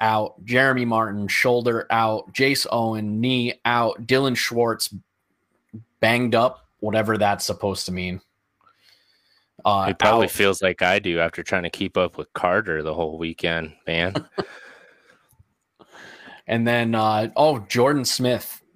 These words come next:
Speaker 1: uh, is, uh, T B D for this week.
Speaker 2: Ooh. What happened to him?
Speaker 1: Smith was somehow able to race the Daytona main event after another rider's foot peg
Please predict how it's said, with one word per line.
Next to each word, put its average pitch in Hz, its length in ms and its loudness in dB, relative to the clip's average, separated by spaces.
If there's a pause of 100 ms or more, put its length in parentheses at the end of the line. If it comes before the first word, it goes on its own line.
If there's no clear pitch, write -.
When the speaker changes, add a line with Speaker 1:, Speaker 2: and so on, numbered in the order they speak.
(220)
Speaker 1:
uh, 104 360 2
is, 107 280 -2
uh, 101 180 2
T 120 220 -4
B 117 100 -2
D 113 340 -2 (680)
for - 160 -2
this 98 200 -4
week. 90 240 -6
Speaker 2:
Ooh. 104 540 0 (920)
What 117 140 4
happened 123 220 2
to 117 60 2
him? 127 240 0 (1400)
Speaker 1:
Smith 226 560 0
was 180 160 2
somehow 160 520 2
able 147 240 -2
to 147 120 -4
race 139 680 0 (180)
the 123 300 0
Daytona 131 560 2
main 123 240 -2
event 113 420 -2
after 117 380 0
another 143 400 2
rider's 120 440 2
foot - 400 0
peg 110 520 -2